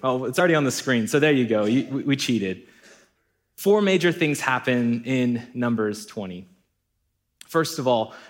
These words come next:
Miriam dies, the very first verse of Numbers twenty. And if you don't know who Miriam is, it's Moses' sister. But she's not only Moses' sister, she's also, like, the praise leader of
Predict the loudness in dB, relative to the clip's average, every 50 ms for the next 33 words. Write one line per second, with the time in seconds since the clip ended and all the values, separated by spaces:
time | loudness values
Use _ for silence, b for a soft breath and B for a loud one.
0 | B -4 -2 0 2 2 2 2 2 2 2 0 0 0 0 -2 -4 -6 -8 -4
1 | 0 2 2 2 2 0 -2 -2 -2 -2 -2 -6 -4 -2 -2 -2 -2 -4 -8 -12
2 | -8 -4 -2 -2 -2 -2 -2 -4 -4 -6 -8 -10 -10 -12 -12 -12 -12 -16 -18 _
3 | _ _ _ _ _ _ _ _ _ _ _ _ _ _ _ _ _ -8 -4 -2
4 | 0 0 0 0 0 0 0 0 0 0 0 2 2 2 2 2 2 0 0 0
5 | -2 -4 -6 -4 -4 -2 -2 0 -2 -2 -4 -4 -6 -6 -4 -4 -4 -4 -4 -8
6 | -12 -14 -16 -16 -20 _ _ _ _ _ _ _ _ _ _ _ _ -12 -10 -4
7 | -4 -2 0 0 0 0 0 0 2 2 2 2 2 2 0 0 0 -2 -4 -4
8 | -6 -6 -6 -4 -6 -6 -6 -6 -6 -6 -4 -4 -6 -8 B B B B -4 -2
9 | 0 2 0 0 0 0 0 0 0 -2 -4 -8 -10 -10 -10 -6 -2 0 2 4
10 | 4 4 2 0 -2 -4 -2 -2 0 2 0 0 0 0 0 2 2 0 -2 -4